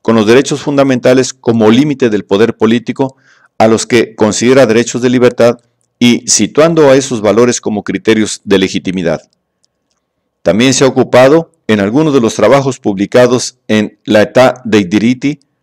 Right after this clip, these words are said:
como la misma introducción, Igualdad y dignidad de los hombres, El tiempo de los derechos y Derechos del hombre y sociedad. En dos de los primeros cursos que impartió después de la guerra,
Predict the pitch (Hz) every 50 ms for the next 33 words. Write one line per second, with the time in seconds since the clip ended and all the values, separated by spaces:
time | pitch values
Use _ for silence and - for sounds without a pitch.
0 | _ _ _ _ _ _ _ _ - 113 117 120 120 123 - - - - 113 110
1 | 113 127 147 156 156 151 135 120 - 107 104 98 95 - - 127 139 143 139 _
2 | _ _ _ _ _ _ - - 110 104 101 113 113 110 123 135 127 - - 139
3 | 139 113 107 107 104 98 98 95 104 113 113 113 107 110 - - 143 127 110 110
4 | 117 - - - _ _ _ _ _ _ _ _ _ _ _ _ _ _ _ _
5 | _ _ _ _ _ _ - 110 107 - - 131 135 123 - 120 110 107 101 92
6 | 101 98 117 123 123 - 139 131 - - - _ _ _ _ _ _ - 113 107
7 | 104 110 127 123 - 120 104 107 101 104 110 110 107 107 - - - 107 - -
8 | 92 85 - - 82 78 78 73 - _ _ _ _ _ _ _ _ _ _ _
9 | _ _ _ _ _ _ _ _ _ _ _ _ _ _ _ _ _ _ _ _
10 | _ - 117 123 127 - 190 190 196 190 180 170 - - 147 147 156 156 165 160
11 | 139 - - - 165 147 120 - 135 127 - - - - 117 107 98 - 110 101
12 | - - 127 139 143 127 127 107 - - - - 123 110 120 113 113 101 113 127
13 | 123 110 113 110 113